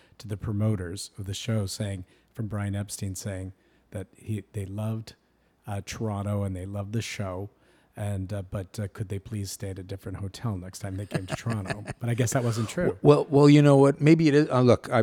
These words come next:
Speaker 2: I've, this much I've, I've, I've experienced over the years. Uh, s-, sometimes there's a fact that you think is, is right and might not be right.
Speaker 1: I
Speaker 2: Doesn't,
Speaker 1: like,
Speaker 2: does
Speaker 1: I like my story.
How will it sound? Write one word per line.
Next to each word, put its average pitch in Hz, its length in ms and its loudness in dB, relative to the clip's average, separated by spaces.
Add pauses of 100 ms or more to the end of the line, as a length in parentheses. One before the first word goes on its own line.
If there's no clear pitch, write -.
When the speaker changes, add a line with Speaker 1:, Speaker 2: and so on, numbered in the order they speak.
(140)
Speaker 2:
I've, 110 340 2
this 123 180 4
much 131 220 4
I've, 101 480 0
I've, 98 580 -6
I've 98 320 -8
experienced 104 720 0
over 98 200 -4
the 98 120 -4
years. 98 520 -4 (200)
Uh, 98 340 -2
s-, - 140 -16 (100)
sometimes 104 440 -4
there's 95 200 -4
a 90 40 -4
fact 101 460 -4 (580)
that 104 160 -10
you 98 100 -8
think 104 320 -6
is, 95 340 -10
is 95 200 -10
right 92 260 -8 (260)
and 98 180 -10
might 101 160 -6
not 101 160 -4
be 113 80 -4
right. 92 200 -4 (300)
Speaker 1:
I 135 140 4
Speaker 2:
Doesn't, 165 340 10
Speaker 1:
like, - 60 0
Speaker 2:
does 170 160 12
Speaker 1:
I - 20 4
like 123 220 2
my 101 160 -6
story. 95 300 -12